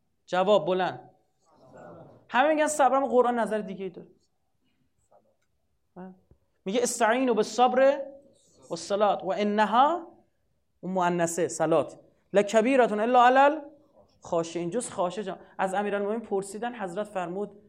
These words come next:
«صبر پیامبر بود و صلات من، او را راحت پذیرفتن، به من که رسید کارشان سخت شد.» «ان الصلاة تنها عن الفحشاء.»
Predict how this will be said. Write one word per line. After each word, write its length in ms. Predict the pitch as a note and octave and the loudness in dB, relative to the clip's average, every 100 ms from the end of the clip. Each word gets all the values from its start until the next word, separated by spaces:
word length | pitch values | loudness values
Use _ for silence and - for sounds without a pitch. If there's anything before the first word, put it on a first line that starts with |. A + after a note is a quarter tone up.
| _ _ _ | _ _ _
«صبر 520 | - - F#3+ F#3 E3 | -12 -4 -2 -4 -6
پیامبر 540 | - E3 D#3+ D#3+ F#3+ | -6 -6 -4 -6 -6
بود 180 | E3+ E3+ | -6 -8
و 40 | D#3+ | -10
صلات 480 | - D3 D#3+ D#3+ | -12 -10 -10 -10
من، 140 | C#3+ B2 | -14 -14
او 160 | - | -12
را 100 | F#3+ | -10
راحت 400 | F#3+ F3+ F3 A3+ | -8 -8 -10 -12
پذیرفتن، 600 | - A#2 G#2+ A2 - A#2 - _ _ - _ | -14 -14 -16 -18 -20 -20 -20 _ _ -20 _
به 100 | C#3+ | -10
من 280 | C#3 C3 C3 | -8 -8 -10
که 180 | - C3 | -12 -10
رسید 380 | C3 C3 G#3+ G#3+ | -10 -10 -12 -12
کارشان 480 | - A2 - - | -14 -16 -18 -20
سخت 340 | - - _ _ | -20 -20 _ _
شد.» 160 | _ _ _ _ _ _ _ _ _ | _ _ _ _ _ _ _ _ _
«ان 200 | D#3+ D#3+ | -6 -4
الصلاة 600 | C#3 - C#3+ C#3+ D#3+ E3 | -6 -8 -8 -6 -6 -8
تنها 420 | - D3+ C3 B2 | -14 -14 -10 -10
عن 120 | C#3+ | -10
الفحشاء.» 800 | C3+ A2+ A#2 A2+ - C#3 E3 F#3 | -14 -12 -14 -14 -12 -10 -10 -12